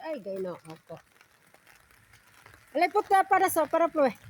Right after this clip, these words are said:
Ayan ang kanyang, ito pala yung aming payong, guys. <laughs> Ayan. So, ayan yung kanyang paa. Hindi ko na na-unboxing, hindi ko na na-videohan yung pag-,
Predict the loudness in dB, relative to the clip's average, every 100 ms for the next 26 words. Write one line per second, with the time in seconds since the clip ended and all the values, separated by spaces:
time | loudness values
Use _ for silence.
0 | -20 -20 -20 -20 _ _ _ -20 -20 -20
1 | -20 _ -6 -2 -2 -2 -4 -2 -2 0
2 | 0 0 0 0 -2 -2 -4 -8 _ _
3 | _ _ _ _ _ _ _ _ _ _
4 | _ _ -20 _ _ _ _ _ _ -20
5 | _ _ -10 -2 0 2 2 0 -2 0
6 | 0 0 -2 -6 -8 -10 -10 -10 -12 -14
7 | -20 -20 -10 -8 -6 -8 -10 -16 -20 _
8 | -20 -18 -12 -10 -6 -6 -6 -8 -12 -14
9 | -8 -6 -6 -4 -6 -6 -6 -6 -4 -4
10 | -4 -8 -20 -20 -20 -20 -20 -20 _ -10
11 | -4 -2 0 0 -2 -2 -2 -2 -2 0
12 | 2 0 -2 -6 -10 -8 -4 -2 -2 -4
13 | -4 -4 -2 -4 -6 -12